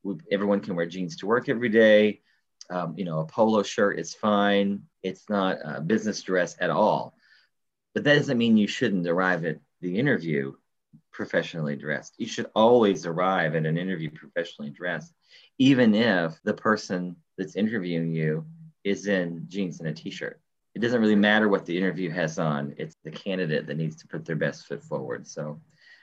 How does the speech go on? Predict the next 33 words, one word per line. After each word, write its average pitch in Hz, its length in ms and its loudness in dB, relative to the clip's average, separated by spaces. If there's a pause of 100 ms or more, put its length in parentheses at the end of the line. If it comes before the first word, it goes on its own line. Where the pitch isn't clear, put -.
(180)
you 127 80 -8
know, 123 80 2
just 135 260 -4
manners 123 460 6
and 113 120 4
professionalism. 82 960 0 (180)
And 175 160 2
there 240 120 6
are 156 120 6
lots 113 460 4
of 98 160 -6
websites 98 520 2
out 85 160 2
there. 98 80 -2
You 110 100 2
can 120 100 0
just 82 200 -2
Google, 87 500 0 (200)
you 92 120 -4
know, 87 160 0
interview 95 520 -2
prep 104 480 0 (500)
and 95 160 -2
find 98 400 0
all 135 140 2
kinds 113 360 0
of 85 140 -6
really 87 200 -6
good 87 180 -2
ideas 85 540 0
about 82 280 -2
how 82 220 -4
to, 78 260 2